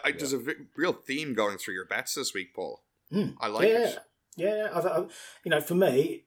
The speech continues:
Speaker 3: um, last three wins: Masters, uh, the D P World Tour Championship, B M W P G A Championship.
Speaker 2: Yeah.
Speaker 3: He's, he, you know, he's
Speaker 2: He,
Speaker 3: clearly
Speaker 2: he,
Speaker 3: mentally targeting some of
Speaker 2: he
Speaker 3: these,
Speaker 2: doesn't
Speaker 3: isn't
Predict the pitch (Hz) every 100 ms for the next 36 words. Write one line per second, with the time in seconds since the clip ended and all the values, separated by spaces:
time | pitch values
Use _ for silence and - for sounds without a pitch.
0 | _ - 151 - 196 185 180 160 147 147
1 | 139 143 160 160 151 151 139 - - 139
2 | 127 127 156 143 147 135 131 131 147 135
3 | 156 147 131 127 139 - 139 135 139 135
4 | 135 143 135 143 175 175 123 101 101 -
5 | 87 82 80 - - - - - _ _
6 | - 139 - - - 131 - - _ 269
7 | 185 208 254 - - 190 139 147 160 160
8 | - 151 147 175 190 - - - - 202
9 | 214 208 190 160